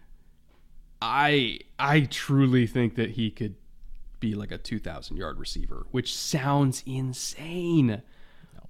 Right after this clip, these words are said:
Speaker 1: but I think that he could be that guy.
Speaker 2: He's dominant. That's the reason I voted for him.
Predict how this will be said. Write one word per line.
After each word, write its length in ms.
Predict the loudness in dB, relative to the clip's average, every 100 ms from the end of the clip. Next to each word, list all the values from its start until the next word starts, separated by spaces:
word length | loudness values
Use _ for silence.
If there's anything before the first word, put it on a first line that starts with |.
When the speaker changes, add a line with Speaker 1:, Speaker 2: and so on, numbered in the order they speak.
| 0
Speaker 1:
but 120 | 2
I 120 | 4
think 220 | 4 2
that 120 | 2 -2
he 140 | -4
could 140 | -6
be 120 | -8 -10
that 200 | -12 -14
guy. 160 | -18 -20 -20 -20 -20 -20 -20 -20 -20 0
Speaker 2:
He's 200 | 4 6
dominant. 420 | 6 4 2 -4 -8 -12 -4
That's 260 | -4 -4 -4
the 140 | -2
reason 280 | 0 0 -2
I 100 | 0
voted 340 | 2 2 0
for 240 | 0 2
him. 140 | 2